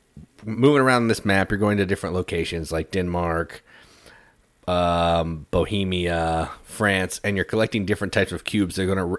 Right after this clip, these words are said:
represent one of two goods. It's gonna be, and they're, and they're gonna have a type. So there could be a weapon, it could be a food,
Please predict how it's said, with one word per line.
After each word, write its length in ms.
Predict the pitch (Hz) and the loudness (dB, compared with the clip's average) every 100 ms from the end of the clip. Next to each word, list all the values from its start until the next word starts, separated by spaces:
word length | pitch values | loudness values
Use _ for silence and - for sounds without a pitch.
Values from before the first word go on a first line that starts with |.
| - - | -8 -2
represent 480 | 107 104 98 95 85 | 0 0 -2 -4 -2
one 300 | 87 104 104 | 0 2 2
of 160 | 92 - | -2 0
two 220 | 113 98 | 0 2
goods. 520 | 90 87 76 - - _ - - - - _ _ | 2 2 0 -6 -16 _ -20 -20 -20 -20 _ _
It's 140 | 101 | -8
gonna 160 | - 107 | -2 0
be, 160 | 98 104 | 2 0
and 240 | 101 101 | 0 -2
they're, 100 | 101 - | -4 -4
and 180 | 101 | -2
they're 60 | 101 | 0
gonna 220 | 104 110 | 0 0
have 180 | 104 98 | 2 0
a 60 | 87 | 0
type. 480 | - 101 87 - | 0 2 2 0
So 160 | - 101 | -2 -2
there 80 | 98 | -2
could 160 | 113 | -2
be 80 | 95 | 0
a 80 | 87 | 0
weapon, 400 | 82 92 98 90 | 0 0 0 -2
it 60 | 85 | -2
could 160 | 92 | -4
be 180 | 87 85 | -2 -2
a 180 | 80 76 | -2 -4
food, 580 | - 113 101 98 95 | -4 2 4 4 0